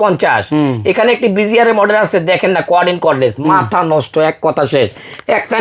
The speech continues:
Speaker 1: নিবেন, একদম চোদ্দ গোষ্ঠী সুতা কাটতে পারবেন।
Speaker 2: আচ্ছা।
Speaker 1: আপনার ছেলে, মেয়ে, সবাই। এই যে দেখায় দিচ্ছি ভাইয়া, কোনো সাউন্ড আছে ভাই?
Speaker 2: নাই।
Speaker 1: বিজিআর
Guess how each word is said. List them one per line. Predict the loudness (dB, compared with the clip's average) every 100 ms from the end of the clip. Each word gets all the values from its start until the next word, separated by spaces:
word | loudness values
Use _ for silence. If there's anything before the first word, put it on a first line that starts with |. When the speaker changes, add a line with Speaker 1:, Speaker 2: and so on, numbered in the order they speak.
| 2
Speaker 1:
নিবেন, | 2 0 -2 -8 -10 -4
একদম | -2 0 0
চোদ্দ | 2 2 0 0
গোষ্ঠী | 0 0 -2
সুতা | -2 -2
কাটতে | -2 0 0
পারবেন। | 2 0 0 -4 -4
Speaker 2:
আচ্ছা। | -2 0 0
Speaker 1:
আপনার | 2 0 0
ছেলে, | 2 4 4 2
মেয়ে, | 2 2 2 0
সবাই। | 2 2 0 -2 -10 -10 -2
এই | 0
যে | 0
দেখায় | 2 0 0
দিচ্ছি | -2 0
ভাইয়া, | 0 0 -6 -20 -20 _ _ _ -2
কোনো | 0 2
সাউন্ড | 2 2 2
আছে | 2 2
ভাই? | 0 -2 -4
Speaker 2:
নাই। | -2 -2 -2
Speaker 1:
বিজিআর | -2 2 2 2